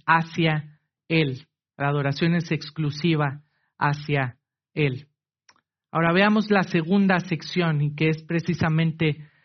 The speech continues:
la, la segunda realidad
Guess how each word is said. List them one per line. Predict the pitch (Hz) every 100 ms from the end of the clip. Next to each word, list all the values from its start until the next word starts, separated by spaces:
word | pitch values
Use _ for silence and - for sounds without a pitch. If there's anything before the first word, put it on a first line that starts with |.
| _ -
la, | 147 147 143 139 120 _ _ _ _ _
la | - 151
segunda | 147 165 151 180 180 180 165 -
realidad | 170 156 165 160 160 151 170 165 -